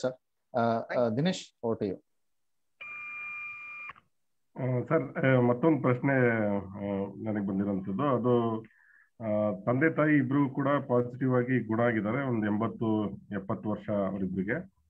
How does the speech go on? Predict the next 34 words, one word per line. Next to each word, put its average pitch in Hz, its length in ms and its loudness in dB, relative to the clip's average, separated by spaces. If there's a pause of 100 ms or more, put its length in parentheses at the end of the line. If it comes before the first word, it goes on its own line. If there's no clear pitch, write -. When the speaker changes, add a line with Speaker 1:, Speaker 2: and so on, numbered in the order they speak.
(720)
Speaker 3:
ಆ, - 20 0 (640)
ಅವರು 160 680 6
ಏನ್ 139 180 2
ಮಾಡಿದಾರೆ 127 300 2
ಅಂದ್ರೆ 143 200 2
antibodies 143 600 4
test 127 220 -2
ಮಾಡ್ಸಿದ್ದಾರೆ 120 380 0
recent 113 360 2
ಆಗಿ. 110 340 0
ಅದು 120 380 -4
ಏಟ್ 127 380 2 (120)
ಪಾಯಿಂಟ್ 120 280 2
ಫಿಫ್ಟಿ 120 300 -2
ಒನ್ 117 640 -2
ಮತ್ತೆ 110 320 -6
ಫೋರ್ 123 240 0
ಪಾಯಿಂಟ್ 123 240 0
ಫೋರ್ 113 180 -2
ಒನ್ 110 180 2
ಏನೋ 104 160 0
ಇದೆಯಂತೆ. 95 560 -4 (760)
ಆ, 131 240 0
ಅವರು 165 360 6
ಏನ್ 151 120 8
ಹೇಳ್ತಾರೆ 143 320 2
ಅಂತಂದ್ರೆ 135 360 -2
ಮತ್ತೆ 190 460 2
ಕೊರೋನಾ 143 300 2
ಬರೋ 131 300 2
chances 123 400 -2
ಇದೆಯಾ 113 200 0
ಅಂತ 113 140 -2
ಒಂದು. 117 640 -2